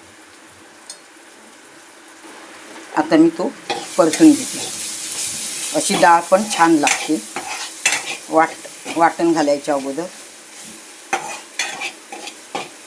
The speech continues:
आणि अशी खूप छान लागते,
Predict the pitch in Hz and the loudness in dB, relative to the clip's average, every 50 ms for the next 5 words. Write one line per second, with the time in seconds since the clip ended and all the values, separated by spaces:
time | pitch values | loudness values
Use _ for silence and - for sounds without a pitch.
0 | - - - - - - - 147 156 180 180 - 165 - - 214 220 214 - - | -20 -20 -20 -18 -18 -14 -8 -2 0 2 4 4 2 2 0 -4 -6 -8 -10 -14
1 | - - - - - - - - - - - - - 240 - - - 190 180 170 | -16 -16 -16 -16 -16 -16 -16 -18 -18 -18 -8 -4 -2 -2 -2 0 2 2 4 6
2 | 156 139 127 - - - - - - | 6 4 4 0 -4 -8 -10 -10 -10